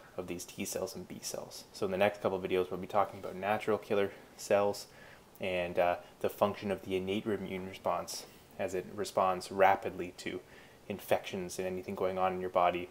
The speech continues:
while it waits for the adaptive immune response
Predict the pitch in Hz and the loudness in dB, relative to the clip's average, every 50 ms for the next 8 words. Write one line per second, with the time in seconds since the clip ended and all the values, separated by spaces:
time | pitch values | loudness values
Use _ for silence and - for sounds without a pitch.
0 | - - - - - - - - - 101 95 92 90 - 98 98 92 92 - - | -12 -20 -20 -20 -20 -20 -20 2 8 8 8 8 8 4 4 4 2 2 0 -4
1 | - - 95 92 92 - 98 90 92 - - - 98 90 95 92 90 - - - | -6 0 2 2 4 4 4 4 4 2 0 -4 -6 -4 -4 -6 -6 -6 -8 -6
2 | - - - - - - - | -4 -4 -4 -4 -8 -10 -12